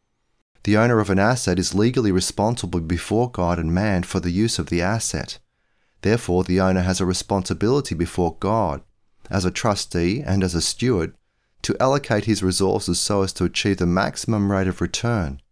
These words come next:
Jesus made it clear that the standard for evaluating the maximum rate of return is the kingdom of God.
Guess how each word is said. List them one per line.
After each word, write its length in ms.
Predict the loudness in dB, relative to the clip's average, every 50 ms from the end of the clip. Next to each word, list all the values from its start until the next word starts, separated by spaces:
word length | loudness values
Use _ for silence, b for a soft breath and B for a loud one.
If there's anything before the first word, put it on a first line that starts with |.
| _ _ _ _ _ _ _ _ _ _ _ _ _ _ _ _ _ _ _ -4
Jesus 420 | 0 0 2 2 2 -2 -2 0
made 180 | 0 2 2 2
it 140 | 0 -2 -4
clear 320 | -6 -2 0 2 2 2
that 120 | 2 0
the 80 | 0 -2
standard 460 | -2 -2 -2 0 0 0 0 0 -2
for 200 | -2 -2 0 0
evaluating 640 | 2 2 2 2 2 2 2 2 2 0 0 0 -2
the 60 | -2
maximum 600 | 0 0 0 -2 -2 -6 -6 -4 -4 -2 -2 0
rate 140 | 0 -2 -2
of 80 | -2 -4
return 420 | -6 -6 -4 -2 0 0 2 0
is 120 | 0 0
the 60 | -2 -4
kingdom 360 | -2 0 0 2 2 2 0
of 160 | -2 -4 -4
God. 420 | -2 0 0 0 0 -2 -4 -6